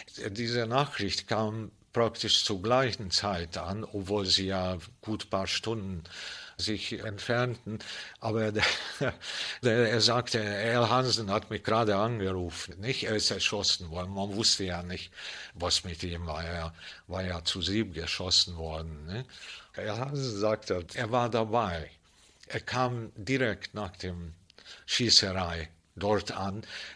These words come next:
Andere liegten da noch herum und er rannte zu, hoch zu, äh, Warhol, äh, in sein Büro. Er war nicht da, aber er hörte irgendwie Stöhnen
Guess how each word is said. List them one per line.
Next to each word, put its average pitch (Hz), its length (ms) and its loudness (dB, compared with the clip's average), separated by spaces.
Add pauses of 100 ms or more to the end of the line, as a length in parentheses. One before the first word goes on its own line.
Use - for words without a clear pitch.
(100)
Andere 107 460 4
liegten 107 640 -4
da 87 160 -2
noch 90 400 -8 (200)
herum 107 540 0 (300)
und 107 220 -4
er 104 140 4
rannte 117 460 0
zu, 98 560 2
hoch 120 280 2
zu, 87 580 -2
äh, 92 240 -4
Warhol, 101 540 2 (800)
äh, 104 400 0
in 107 80 0
sein 95 300 2
Büro. 101 540 4 (600)
Er 104 160 -2
war 113 160 4
nicht 110 320 0
da, 127 260 2
aber 98 200 -2
er 98 220 -2
hörte 120 380 2
irgendwie 92 600 -2
Stöhnen 117 720 6